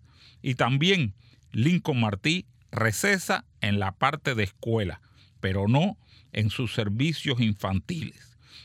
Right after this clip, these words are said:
Queremos invitar a todos aquellos interesados en matricular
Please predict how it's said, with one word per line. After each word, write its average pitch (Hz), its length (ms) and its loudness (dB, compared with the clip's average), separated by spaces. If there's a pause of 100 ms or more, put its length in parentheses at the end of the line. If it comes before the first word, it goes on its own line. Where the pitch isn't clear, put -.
(140)
Queremos 113 640 -2
invitar 120 720 0 (320)
a 107 120 -4
todos 185 540 0
aquellos 139 640 0
interesados 107 920 -2 (300)
en 104 140 2
matricular 110 720 0